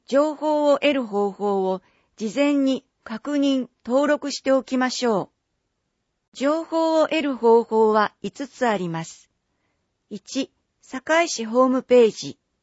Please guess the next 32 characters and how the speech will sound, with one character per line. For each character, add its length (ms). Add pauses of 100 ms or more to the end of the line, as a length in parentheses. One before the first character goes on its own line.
(840)
大 220
規 120
模 120
災 300
害 260
時 160
に 120
は 220 (340)
ト 120
ッ 40
プ 220
画 120
面 300
を 200 (100)
専 340
用 200
画 140
面 260
に 120
切 160
り 120
替 240
え 40
る 100
こ 140
と 100
と 140
し 160
て 80
い 140
ま 160
す。 260